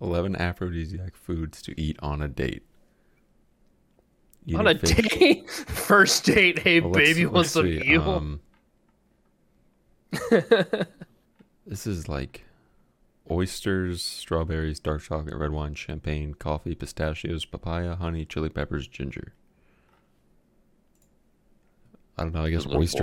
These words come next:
Speaker 3: boring.
Speaker 1: get you going.
Speaker 2: "Hey,
Speaker 1: Five
Speaker 2: babe, you wanna
Speaker 1: foods
Speaker 2: go
Speaker 1: you
Speaker 2: on a
Speaker 1: didn't
Speaker 2: first
Speaker 1: know
Speaker 2: date?
Speaker 1: that
Speaker 2: It's,
Speaker 1: make
Speaker 2: uh,
Speaker 1: you
Speaker 2: we'll go to
Speaker 1: super
Speaker 2: Oyster
Speaker 1: horny.
Speaker 2: Bar."
Speaker 1: What are five foods that I should be eating to make <laughs> me super horny?
Speaker 2: Hit any of 'em for me. <laughs>
Speaker 1: Oatmeal.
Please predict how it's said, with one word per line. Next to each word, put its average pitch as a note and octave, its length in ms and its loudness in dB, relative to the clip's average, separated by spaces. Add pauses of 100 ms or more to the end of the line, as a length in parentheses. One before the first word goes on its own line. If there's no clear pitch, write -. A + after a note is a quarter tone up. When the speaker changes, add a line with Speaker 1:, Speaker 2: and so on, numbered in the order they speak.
(100)
Speaker 3:
boring. C2 120 -2
Speaker 1:
get - 100 0
you C#2+ 80 -2
going. D#2 340 -4 (1800)
Speaker 2:
"Hey, C3 200 -6
Speaker 1:
Five F#2+ 340 0
Speaker 2:
babe, - 80 -8
you F#2 80 2
wanna F2 120 2
Speaker 1:
foods - 80 -8
Speaker 2:
go - 60 0
Speaker 1:
you - 60 2
Speaker 2:
on - 100 0
a - 40 -2
Speaker 1:
didn't F2 180 2
Speaker 2:
first B2+ 300 0
Speaker 1:
know D#2+ 100 2
Speaker 2:
date? B2+ 280 2
Speaker 1:
that B2 140 -6
Speaker 2:
It's, - 160 -6
Speaker 1:
make B2 100 -4
Speaker 2:
uh, A#2 120 -2
Speaker 1:
you A#2+ 60 -4
Speaker 2:
we'll B2 100 -4
go C#3 140 0
to - 80 0
Speaker 1:
super - 140 -2
Speaker 2:
Oyster C#2+ 300 0
Speaker 1:
horny. D#2 60 -6
Speaker 2:
Bar." G#2+ 200 -8 (1400)
Speaker 1:
What F#2+ 160 -6
are A#2+ 60 -2
five E2+ 360 -2
foods D#2 360 -2
that F#2+ 120 -8
I D#2+ 120 -2
should - 180 -12
be - 200 -12
eating B1+ 240 -4
to D#2+ 120 -6
make D#2 240 -2
<laughs> - 0 -
me D#3+ 100 2
super - 480 0
horny? - 540 -4 (1300)
Speaker 2:
Hit D3+ 260 2
any C#3+ 340 4
of B2+ 160 4
'em A2+ 120 -10
for - 160 -10
me. A#2+ 400 -4 (100)
<laughs> - 100 -10
Speaker 1:
Oatmeal. F#2+ 720 4